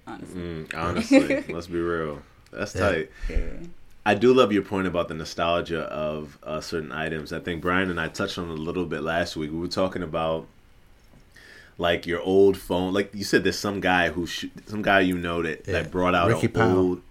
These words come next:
Speaker 2: Yeah, so we were t-, he, some guy you know brought out, like, shoots with, like, an old, uh, cell phone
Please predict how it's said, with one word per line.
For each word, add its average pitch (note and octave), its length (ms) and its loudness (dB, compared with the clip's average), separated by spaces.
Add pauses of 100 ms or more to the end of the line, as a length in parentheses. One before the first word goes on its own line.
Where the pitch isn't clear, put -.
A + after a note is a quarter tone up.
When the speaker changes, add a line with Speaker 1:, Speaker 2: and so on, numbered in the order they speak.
(440)
Speaker 2:
Yeah, G#2+ 480 4
so F#2+ 540 2
we F#2+ 160 -2
were G#2 60 0
t-, - 120 -12
he, A2 260 -8
some A2 180 -6
guy G#2+ 220 0
you F#2+ 80 -2
know F2+ 240 -2
brought F2+ 320 0
out, F2 320 0
like, E2+ 240 -6
shoots - 300 -2
with, F#2+ 100 -4
like, - 160 -4
an E2+ 120 -8
old, F#2+ 460 4 (320)
uh, D#2 260 -6
cell G2+ 320 -2
phone D2+ 400 -8